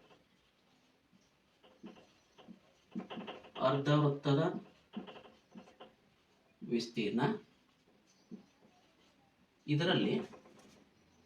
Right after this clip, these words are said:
ದೊಡ್ಡ ಅರ್ಧವೃತ್ತದ ವಿಸ್ತೀರ್ಣದಲ್ಲಿ ತ್ರಿಭುಜದ ವಿಸ್ತೀರ್ಣವನ್ನ ಕಳಿಬೇಕು. ತ್ರಿಭುಜ ಎ ಬಿ ಸಿ ದ ವಿಸ್ತೀರ್ಣ,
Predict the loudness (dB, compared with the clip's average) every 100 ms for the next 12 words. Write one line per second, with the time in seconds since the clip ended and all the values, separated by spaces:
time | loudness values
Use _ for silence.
0 | -20 -12 -4 -2 6 8 8 8 4 4
1 | 2 2 2 2 2 2 2 2 4 6
2 | 6 6 6 4 6 6 4 0 2 2
3 | 2 -2 -12 -18 -20 -20 -20 -20 -20 -4
4 | -2 0 2 2 2 -4 -20 _ -20 -20
5 | -20 -20 _ -20 _ 0 2 4 2 4
6 | 4 4 0 2 6 6 6 2 -4 -4
7 | -2 -2 -4 -2